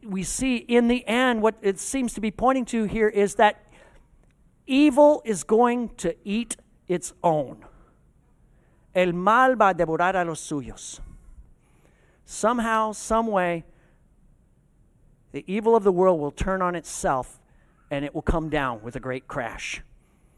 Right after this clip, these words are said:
That's what Bible scholars believe this is pointing to. El mal del mundo se va a desplomar. Rome is coming down. Now, Rome wasn't built in a day.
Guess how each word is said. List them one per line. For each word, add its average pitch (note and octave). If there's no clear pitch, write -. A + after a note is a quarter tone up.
That's D3+
what F#3
Bible F3
scholars F3+
believe E3
this D#3
is C#3+
pointing C#3+
to. B2+
El C3
mal D3+
del F#3+
mundo F#3+
se E3
va D3+
a D#3+
desplomar. C3+
Rome G#3+
is A3+
coming F#3
down. B2
Now, G#3+
Rome C4
wasn't B3
built A#3
in G#3+
a G#3+
day. F#3+